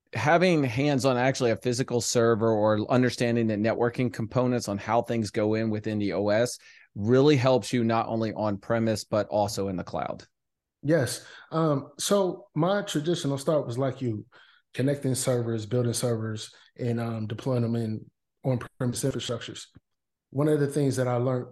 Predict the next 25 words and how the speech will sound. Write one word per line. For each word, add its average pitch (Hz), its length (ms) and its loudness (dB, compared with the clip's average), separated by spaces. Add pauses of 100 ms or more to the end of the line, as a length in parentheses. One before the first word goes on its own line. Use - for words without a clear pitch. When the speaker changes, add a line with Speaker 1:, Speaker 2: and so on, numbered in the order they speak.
Speaker 2:
during 120 160 0
that 120 100 0
time 165 340 0
is 120 120 -2
how 127 180 -6
things 123 260 -4
connect 123 460 -6
at 120 180 -6
layer 117 240 -4
one. 107 220 -8 (720)
Um, 117 320 -8
you 131 140 2
often 127 240 0
hear, 120 320 0
"Is 131 160 0
it 131 100 0
plugged 123 300 0
in?" 110 260 -6
So 120 300 -4
that 127 160 0
means, 123 240 0
is 117 160 -2
it 117 80 -4
powered 175 340 2
on? 160 240 2